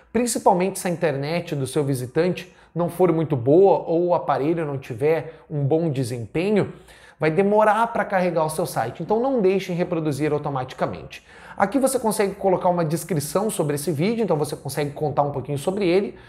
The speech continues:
Eu poderia colocar aqui vídeo demonstrativo sobre realidade virtual do canal Aprendemos Juntos. Ótimo? Por aqui é isso que a gente consegue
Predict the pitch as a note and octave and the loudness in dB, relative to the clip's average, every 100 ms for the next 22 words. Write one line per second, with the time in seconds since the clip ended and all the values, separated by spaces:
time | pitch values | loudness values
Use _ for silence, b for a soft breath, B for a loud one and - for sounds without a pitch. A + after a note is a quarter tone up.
0 | B B D3+ D#3 D3 D#3 E3 C#3+ D3 C#3+ | B B 0 2 2 2 0 2 0 0
1 | D#3 D#3+ A#2+ E3 E3+ D3+ C#3+ C#3+ D3 C3 | -2 -2 0 0 0 0 -2 -2 -4 -4
2 | - D#3+ D3+ C#3+ C#3 C3+ C3 C3 B2+ B2+ | -2 -2 -2 -2 0 0 0 0 0 0
3 | B2+ B2 B2+ B2+ B2 - B B B E3 | -4 -6 0 2 2 -2 B B B -4
4 | E3 D#3 C#3+ C#3+ D3 C#3+ C3+ E3 D3+ A#2+ | 0 0 4 2 2 -4 -2 -2 -2 -6
5 | D#2+ - - b b - - - C#3+ B | -12 -18 -20 b b 0 0 0 -8 B
6 | B B - G3+ G3 G3 G#3+ G#3 - F3 | B B -2 -2 -2 -2 -2 -4 -4 0
7 | E3 D#3 F3 D#3 D3+ D3+ D#3+ C#3 - C#3 | 0 -2 -2 -2 -2 -4 -4 -4 0 0
8 | C#3+ D3+ | 0 -4